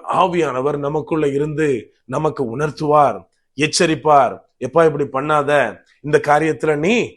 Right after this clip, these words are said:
இந்த வழியில போகாத, இத பண்ணு அப்படின்னு நமக்கு சொல்லிட்டே இருப்பார். நம்ம தொடர்ந்து அதற்கு செவி கொடாமல் போனோம் அப்படின்னா, ஒரு ஸ்டேஜ்ல என்ன ஆகும்? அந்த பீப் சவுண்ட் நின்ன மாதிரி அப்படியே அமைதியா, துக்கமாய் அப்படியே இருந்துருவாரு.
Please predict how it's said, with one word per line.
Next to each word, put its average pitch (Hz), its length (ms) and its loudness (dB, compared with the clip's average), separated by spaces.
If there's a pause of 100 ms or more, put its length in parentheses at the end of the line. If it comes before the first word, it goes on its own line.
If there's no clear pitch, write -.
(160)
இந்த 151 260 -2
வழியில 151 300 0
போகாத, 143 840 2 (220)
இத 143 220 0
பண்ணு 147 360 -4
அப்படின்னு 156 420 -2
நமக்கு 123 380 -12
சொல்லிட்டே 147 260 -6
இருப்பார். 135 580 0 (320)
நம்ம 139 180 0
தொடர்ந்து 190 840 2
அதற்கு 143 540 -6
செவி 165 320 -4
கொடாமல் 151 580 -2
போனோம் 147 300 0
அப்படின்னா, 131 460 -4 (340)
ஒரு 120 180 -10
ஸ்டேஜ்ல 175 420 -4
என்ன 135 260 -4
ஆகும்? 135 240 0
அந்த 120 160 -4
பீப் 131 220 -2
சவுண்ட் 139 440 -6
நின்ன 147 220 -6
மாதிரி 131 560 -4 (280)
அப்படியே 131 380 -6
அமைதியா, 127 760 -6
துக்கமாய் 123 680 -8
அப்படியே 127 300 -6
இருந்துருவாரு. 120 560 -4